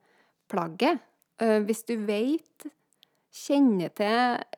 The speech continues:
historien, hvis du er informert om det, hvis du kjenner til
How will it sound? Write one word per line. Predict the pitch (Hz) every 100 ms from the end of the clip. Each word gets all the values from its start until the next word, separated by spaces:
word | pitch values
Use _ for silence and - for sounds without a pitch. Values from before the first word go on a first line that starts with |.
| -
historien, | 370 - 233 175 180 180
hvis | - 214
du | -
er | 196
informert | 240 254 247 247 269
om | 330 330
det, | 202 -
hvis | 190 -
du |
kjenner | 226 - 240 202 175
til | - 202 262